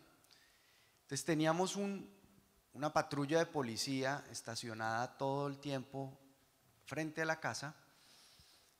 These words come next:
y tomé la iniciativa de decirle a mis hermanos y a mi mamá, "Vámonos en la patrulla de policía para la clínica, a esperar noticias de qué pasó". Nos fuimos a esa clínica, pasó una hora,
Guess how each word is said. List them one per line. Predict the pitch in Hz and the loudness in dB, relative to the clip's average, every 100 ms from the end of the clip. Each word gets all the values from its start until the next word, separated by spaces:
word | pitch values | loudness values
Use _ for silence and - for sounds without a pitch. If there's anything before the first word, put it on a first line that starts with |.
| _ - | _ -10
y | 170 190 185 - - _ _ _ - - | -6 -6 -6 -14 -20 _ _ _ -20 0
tomé | 151 147 | 2 4
la | 156 | 2
iniciativa | 175 165 147 - 135 151 | 0 0 0 0 2 2
de | |
decirle | 147 123 131 | 0 -2 -4
a | 147 | -2
mis | 147 | -2
hermanos | 156 151 147 151 | -2 0 0 0
y | 160 | -6
a | |
mi | 160 | -6
mamá, | 160 156 143 | -4 -2 -2
"Vámonos | 143 123 139 170 175 165 | 0 2 2 0 -4 -4
en | 151 | -2
la | 135 | -2
patrulla | 127 - 131 127 139 147 - - _ | -4 -6 -6 -6 -10 -14 -20 -20 _
de | 131 | -14
policía | - 175 170 151 151 151 151 - - - _ _ _ | -4 -4 -2 -2 0 0 -2 -16 -20 -20 _ _ _
para | 127 117 | 2 4
la | 110 98 | 2 -2
clínica, | 170 226 202 - 87 - - - - - - - - | -4 -4 -4 -8 -14 -18 -20 -20 -20 -20 -20 -20 -14
a | |
esperar | 117 - 117 117 | -12 -6 -4 -4
noticias | 135 156 185 156 175 160 | -4 -4 -4 -4 -6 -6
de | 135 | -8
qué | 117 | -8
pasó". | - 135 185 120 - - _ _ _ _ _ _ _ _ _ _ - | -6 -6 -6 -10 -16 -20 _ _ _ _ _ _ _ _ _ _ -10
Nos | 143 131 | -6 -6
fuimos | - 156 180 190 | -2 0 2 0
a | 190 | 0
esa | 185 | -2
clínica, | 190 202 196 202 196 196 196 - - - - _ _ _ _ | -2 -2 -2 -2 0 0 -2 -10 -20 -20 -20 _ _ _ _
pasó | 113 110 127 | -6 -4 -4
una | 143 147 151 | -2 2 2
hora, | 160 170 160 156 | 4 4 2 -2